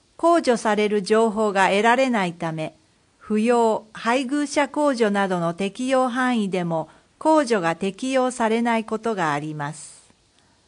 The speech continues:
社会保険料、国民健康保険料、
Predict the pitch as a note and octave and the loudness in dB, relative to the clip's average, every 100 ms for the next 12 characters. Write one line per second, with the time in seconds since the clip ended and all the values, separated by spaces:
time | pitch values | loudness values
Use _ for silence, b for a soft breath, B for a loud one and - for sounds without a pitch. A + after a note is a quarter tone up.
0 | b _ _ _ - - A3+ D4 D#4 C4+ | b _ _ _ -12 -6 -2 2 2 2
1 | C#4 C#4 C4 F#3+ D#3 D3 C3+ - _ _ | -2 0 0 0 -2 -4 -6 -12 _ _
2 | _ _ _ _ _ - G#3 G#3 B3 B3 | _ _ _ _ _ -4 -4 -2 0 0
3 | A#3+ B3 A#3+ A3+ A3+ G#3 G#3+ A3 A3+ G3 | 0 0 0 2 0 2 -2 -2 0 0
4 | E3+ E3 D#3 D3+ | 0 0 -2 -4